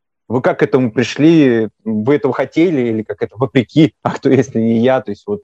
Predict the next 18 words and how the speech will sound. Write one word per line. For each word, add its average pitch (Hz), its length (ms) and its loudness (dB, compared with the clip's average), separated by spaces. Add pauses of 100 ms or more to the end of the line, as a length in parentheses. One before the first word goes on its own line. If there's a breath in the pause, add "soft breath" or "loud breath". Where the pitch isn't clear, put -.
э, 101 280 -2
расскажите 120 580 0
про 120 460 0 (360 soft breath)
нюансы 151 580 0
вот 131 200 -2
этой 151 200 -2
своей 117 380 -2
деятельности, 104 800 -6
то 95 80 -10
есть - 240 -16
чему 151 380 2
через 110 260 0
неё 117 220 4
в - 80 -10
том 120 160 2
числе 107 200 -4
тоже 104 280 0
научились? 104 580 -4